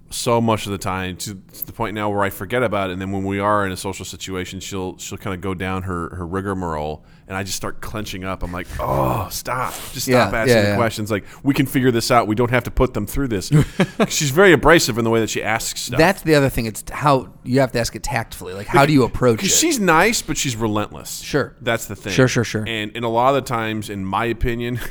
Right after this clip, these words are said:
Speaker 1: <laughs> I love my mom, but I feel like she asks a lot of stupid questions.
Speaker 2: Okay. <laughs>
Speaker 1: Because there's things that don't make any connection, but at the same time, I respect her because she's gonna get the answer.
Speaker 2: Right.
Speaker 1: And she's
Speaker 2: Right.
Speaker 1: not ashamed to ask the question, <laughs> even if it's something that I think is stupid.
Speaker 2: <laughs>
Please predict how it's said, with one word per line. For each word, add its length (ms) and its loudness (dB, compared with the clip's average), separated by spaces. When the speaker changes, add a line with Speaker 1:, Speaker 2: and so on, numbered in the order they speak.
Speaker 1:
<laughs> 380 -20
I 60 -8
love 240 -2
my 100 -2
mom, 280 -2
but 80 -6
I 80 -6
feel 140 -6
like 60 -8
she 120 -10
asks 260 -8
a 60 -12
lot 100 -6
of 80 -10
stupid 300 -14
questions. 420 -12
Speaker 2:
Okay. 320 2
<laughs> 60 -20
Speaker 1:
Because 320 2
there's 160 -4
things 200 -2
that 160 -2
don't 180 2
make 180 -2
any 120 -2
connection, 540 -2
but 220 0
at 100 -4
the 80 -10
same 200 0
time, 240 4
I 80 6
respect 460 2
her 100 2
because 500 0
she's 280 0
gonna 140 6
get 120 2
the 140 2
answer. 440 0
Speaker 2:
Right. 300 6
Speaker 1:
And 80 -6
she's 200 0
Speaker 2:
Right. 60 -4
Speaker 1:
not 120 4
ashamed 380 2
to 80 2
ask 340 0
the 80 -8
question, 440 -2
<laughs> 20 -6
even 240 0
if 100 -10
it's 160 0
something 300 2
that 100 4
I 80 6
think 240 -4
is 100 -6
stupid. 480 -4
Speaker 2:
<laughs> 320 -2